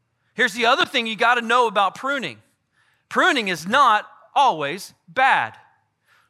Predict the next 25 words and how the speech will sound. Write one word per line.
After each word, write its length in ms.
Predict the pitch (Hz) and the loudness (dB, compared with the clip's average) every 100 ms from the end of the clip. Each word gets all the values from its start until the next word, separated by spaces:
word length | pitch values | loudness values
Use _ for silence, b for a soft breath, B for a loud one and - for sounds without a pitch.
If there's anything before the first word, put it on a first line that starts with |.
| - | -10
nor 600 | 185 285 339 226 208 - | -2 0 2 2 0 -2
is 160 | 208 - | -6 -6
pruning, 540 | - 302 262 220 208 | -4 -2 -2 -4 -4
especially 640 | 160 - 269 269 247 208 | -6 -2 -2 -2 -4 -6
if 180 | 202 - | -6 -6
you 140 | 233 | -6
are 80 | 208 | -4
a 40 | 180 | -4
believer 400 | 175 185 160 170 | -6 -8 -6 -10
in 80 | |
Christ, 460 | - 226 220 185 - B B | -6 0 0 0 -6 B B
if 160 | 196 | -6
Jesus 480 | 156 226 294 240 185 | -4 -4 -4 -6 -12
is 100 | 185 | -14
pruning 460 | - 285 339 277 175 | -6 -2 -2 -2 -4
you, 340 | 151 143 185 _ B B | -6 -6 -10 _ B B
it 140 | B 262 | B 0
me-, 280 | 247 311 180 | 0 -4 0
doesn't 340 | 254 320 277 | 0 0 -2
mean 200 | 269 349 | -2 -2
that 120 | 226 | -4
you've 220 | 202 220 | -6 -4
done 240 | 151 247 233 | 0 0 0
anything 420 | 196 170 170 254 | -4 -6 -2 -4
wrong. 500 | 247 269 381 349 - | -2 0 2 2 0